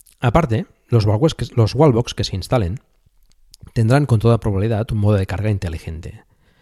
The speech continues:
que es diferente a la carga inteligente que comentamos antes en la casa para controlar el consumo de la casa. En este caso, controlar el consumo de toda la red eléctrica de la zona, de forma que podrá adaptar la carga de los diferentes wallbox,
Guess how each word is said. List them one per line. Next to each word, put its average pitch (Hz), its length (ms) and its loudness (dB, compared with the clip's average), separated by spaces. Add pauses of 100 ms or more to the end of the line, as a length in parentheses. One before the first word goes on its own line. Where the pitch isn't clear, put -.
(520)
que 123 100 0
es 127 80 2
diferente 139 400 2
a - 20 0
la 98 80 0
carga 95 180 -4
inteligente 95 440 -4
que 98 60 -2
comentamos 92 460 -2
antes 92 240 -6
en 92 100 -6
la 87 100 -8
casa 110 400 -6
para 95 180 -6
controlar 95 380 -4
el 104 80 -4
consumo 113 340 -2
de 90 80 0
la 80 120 -6
casa. - 380 -10
En 113 100 -4
este 139 160 -6
caso, 139 260 -2
controlar 123 340 0
el 123 80 -2
consumo 123 420 -4 (440)
de 113 100 2
toda 165 240 2
la 98 80 2
red 101 220 0
eléctrica 104 400 -2
de 90 80 -4
la 76 80 -8
zona, - 360 -8 (480)
de 98 120 -2
forma 156 180 4
que 127 140 -2
podrá 127 200 2
adaptar 135 300 -4
la 113 140 -2
carga 117 440 -4
de 101 200 -6
los 90 100 -4
diferentes 113 400 -2
wallbox, 120 560 -2